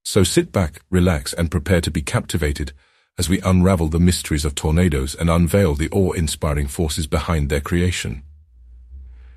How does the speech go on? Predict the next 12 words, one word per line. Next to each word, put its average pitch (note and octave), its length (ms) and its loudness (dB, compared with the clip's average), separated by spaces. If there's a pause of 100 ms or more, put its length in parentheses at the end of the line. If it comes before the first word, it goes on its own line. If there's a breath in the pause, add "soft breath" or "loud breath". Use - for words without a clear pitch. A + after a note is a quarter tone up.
(360 soft breath)
Imagine D#2+ 360 2
yourself D#2+ 360 2
standing F#2 420 2
in C#2+ 80 2
the C#2+ 80 0
vast E2 420 2
open F2+ 340 0
plains F2+ 460 4
of C#2+ 120 -6
the D#2 120 -6
American D2+ 480 2
Midwest, C#2+ 580 -2